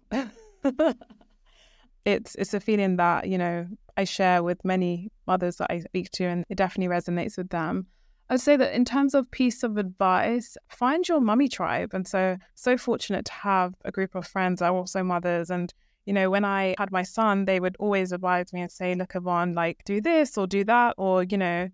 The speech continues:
it's okay to have this one night out." And, and they were just very reassuring. So they definitely made that adjustment for me a lot easier. And I think it's really, really important. There's so many mothers within the industry, and just find individuals that have already gone on that journey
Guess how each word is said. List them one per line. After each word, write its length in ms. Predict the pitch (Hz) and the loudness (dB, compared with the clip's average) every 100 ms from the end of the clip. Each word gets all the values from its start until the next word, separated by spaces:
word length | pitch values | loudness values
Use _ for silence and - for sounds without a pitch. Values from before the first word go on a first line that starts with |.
| _ - | _ -12
it's 200 | 208 - | -8 -2
okay 380 | 208 - 254 247 | -2 0 0 0
to 540 | - 208 196 185 180 - | -2 0 2 2 0 -6
have 220 | - 190 | -6 -6
this 180 | 185 180 | -6 -6
one 220 | 190 185 | -4 -2
night 180 | 185 185 - | 0 -2 2
out." 240 | 285 262 | 4 4
And, 260 | - 214 208 - | 2 0 -2 -4
and 80 | 233 | 2
they 60 | 254 | 2
were 40 | |
just 220 | 247 302 - | 2 -4 -2
very 240 | 247 240 | 2 2
reassuring. 720 | 208 202 190 - 190 196 247 254 | 2 -2 -2 0 2 2 2 -2
So 60 | 208 | -4
they 80 | |
definitely 360 | 196 214 214 190 | -2 -2 0 0
made 280 | 185 185 185 | 0 -2 0
that 220 | 180 - | 2 2
adjustment 540 | 180 185 185 - 180 - | -2 -2 -2 -4 -8 -4
for 120 | 185 | -2
me 120 | 180 | 0
a 60 | 175 | 0
lot 140 | - | 0
easier. 360 | 175 175 170 156 | -2 -4 -2 0
And 100 | 180 | 0
I 60 | |
think 180 | 190 208 | -2 -2
it's 160 | 202 214 | -2 -2
really, 200 | 214 196 | 0 2
really 200 | 185 180 | 2 0
important. 640 | 175 180 175 - 180 - _ - | -2 -4 -4 -6 -8 -10 _ -4
There's 140 | 254 | 0
so 120 | 311 311 | 4 4
many 200 | 269 214 | 4 2
mothers 340 | 170 180 185 | 2 0 0
within 280 | 190 190 190 | -2 -2 -2
the 100 | - | -2
industry, 640 | 202 196 - 190 202 220 | -4 -4 -6 -2 0 -2
and 220 | - 190 185 | -2 -2 -2
just 260 | 202 - - | -4 -6 0
find 360 | 214 220 214 208 | 2 4 2 0
individuals 600 | 190 185 185 185 180 175 | -4 -4 -4 -2 -2 -2
that 160 | 180 | -4
have 140 | - 196 | -4 0
already 320 | 190 190 170 | 0 0 -4
gone 320 | 175 175 185 | -4 -2 -2
on 100 | 180 | 0
that 140 | 185 - | -2 0
journey 480 | 180 180 202 285 | -2 0 0 -2